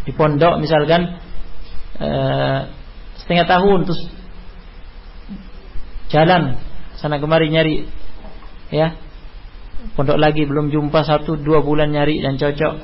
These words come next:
Nah, putus itu selama sebulan. Nah,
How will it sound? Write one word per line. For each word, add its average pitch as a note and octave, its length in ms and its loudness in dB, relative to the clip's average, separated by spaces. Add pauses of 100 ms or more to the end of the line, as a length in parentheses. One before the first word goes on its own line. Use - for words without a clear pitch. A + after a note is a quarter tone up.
(340)
Nah, - 240 -8
putus B3+ 320 2
itu D3+ 160 2 (400)
selama F3 480 0
sebulan. F#3 640 0 (1040)
Nah, E3 160 -2